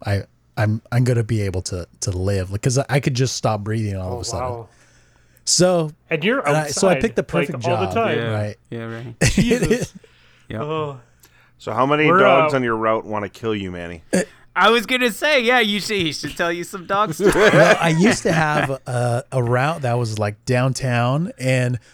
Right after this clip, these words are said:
Speaker 1: when you're down there, it, it's kind of like an impoverished area, and neighborhoods like that have pit bulls on every street.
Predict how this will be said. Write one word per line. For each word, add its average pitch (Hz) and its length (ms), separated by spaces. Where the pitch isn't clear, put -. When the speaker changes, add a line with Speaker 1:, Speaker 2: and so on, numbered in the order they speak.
Speaker 1:
when 165 140
you're 202 80
down 143 300
there, 151 180
it, 139 180
it's 143 160
kind 196 160
of 147 80
like 120 180
an 117 60
impoverished 110 540
area, 101 500
and 117 480
neighborhoods 185 440
like 139 200
that 143 340
have 123 420
pit 143 180
bulls 139 340
on 117 140
every 127 220
street. 151 540